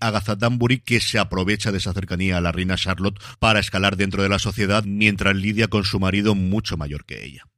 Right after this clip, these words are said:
Por su parte, Pluto T V, la plataforma gratuita con anuncios de Paramount Global, ha estrenado Desde las gradas Pelé, el primero, yo creo, de muchísimos documentales que vamos a tener sobre la figura de O Rey. A diferencia de otros contenidos de la plataforma, este lo tenéis disponible bajo demanda,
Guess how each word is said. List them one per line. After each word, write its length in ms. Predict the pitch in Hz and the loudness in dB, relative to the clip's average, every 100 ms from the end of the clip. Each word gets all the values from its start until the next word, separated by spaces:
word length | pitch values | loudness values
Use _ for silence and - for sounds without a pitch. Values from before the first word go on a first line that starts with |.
| _ _ | _ _
Por 160 | 135 - | -2 0
su 100 | 135 | 0
parte, 320 | 170 - 101 | 0 2 -2
Pluto 340 | - 156 160 | 2 2 4
T 120 | 123 | 4
V, 340 | 127 160 190 196 | 4 6 6 4
la 280 | 113 104 104 | 4 2 2
plataforma 540 | 104 101 104 123 123 | 0 0 0 2 2
gratuita 540 | 110 104 107 127 120 | 2 2 4 4 2
con 140 | 98 104 | 0 0
anuncios 500 | 101 123 - 92 80 | 0 -2 0 -2 0
de 80 | 85 | -2
Paramount 480 | 98 98 98 104 | 0 0 0 0
Global, 400 | 117 139 156 156 - | 0 4 2 0 -2
ha 160 | 156 160 | 2 2
estrenado 560 | - 117 127 143 160 | 0 -2 0 2 0
Desde 480 | 120 101 104 87 98 | 0 0 0 0 -2
las 260 | 92 82 98 | -2 -4 -2
gradas 400 | 135 104 82 - | -2 0 -2 -4
Pelé, 500 | - 95 107 147 - - - | -2 0 4 4 2 -10 -10
el 140 | 82 | -8
primero, 320 | 85 95 107 | -2 0 2
yo 160 | 107 101 | 2 2
creo, 180 | 98 101 | 2 2
de 100 | 95 | 2
muchísimos 720 | 90 90 - 123 - 117 95 | 0 -2 -2 -2 -2 -2 -2
documentales 600 | 92 87 82 80 95 92 | -2 -2 -4 -2 -2 -2
que 80 | 87 | -4
vamos 220 | 85 85 | -4 -4
a 40 | |
tener 300 | 82 82 92 - - | -4 -4 -4 -8 -18
sobre 360 | - - 113 98 | -6 0 2 2
la 100 | 87 | 0
figura 480 | - 85 92 104 107 | -2 -2 2 2 0
de 300 | 98 110 110 | -2 2 4
O 120 | 92 | 2
Rey. 320 | 80 85 69 - _ | 0 -4 -6 -16 _
A 80 | 117 | 2
diferencia 480 | 110 107 131 139 110 | 2 2 2 2 4
de 60 | 110 | 4
otros 220 | 127 117 | 2 2
contenidos 420 | 127 113 113 107 | 0 0 0 2
de 80 | 107 | 0
la 80 | 98 | 0
plataforma, 600 | 101 104 135 131 156 - | 0 0 0 2 0 2
este 300 | 139 - 110 | 0 2 2
lo 100 | 101 | 2
tenéis 260 | 101 113 104 | 2 0 2
disponible 520 | 90 95 92 104 92 | 0 0 0 2 2
bajo 220 | 82 82 | 0 0
demanda, 440 | 82 123 156 185 | 2 2 4 2